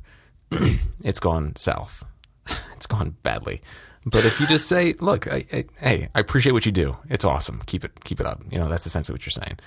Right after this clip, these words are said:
Um, it's, it just turns out well. People just, they, they, everybody likes to hear that, you know, that, that, that the, what the, the, the work that they do with their time and energy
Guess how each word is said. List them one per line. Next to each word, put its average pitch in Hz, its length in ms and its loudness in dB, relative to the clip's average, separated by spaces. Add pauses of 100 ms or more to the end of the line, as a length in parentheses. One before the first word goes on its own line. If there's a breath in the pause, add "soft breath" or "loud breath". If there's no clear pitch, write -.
(340 loud breath)
Um, 69 360 -2 (140)
it's, - 220 -6
it - 160 -8
just - 160 -2
turns 101 200 0
out 104 120 -2
well. 110 160 -2
People 90 300 -4
just, 92 220 -8 (200)
they, 90 180 -4 (140)
they, 92 100 -4
everybody 104 460 4
likes 90 240 2
to 87 100 -2
hear 80 180 0
that, 50 240 -4
you - 60 -6
know, 67 200 -4 (600)
that, - 160 -2
that, 82 160 0
that 87 220 0
the, 85 100 4
what 82 300 2
the, 90 80 4
the, 82 420 0
the 85 100 2
work 95 460 6
that 85 160 2
they 85 160 6
do 90 220 6
with 82 120 6
their 76 140 4
time 82 260 2
and 76 120 2
energy 71 500 0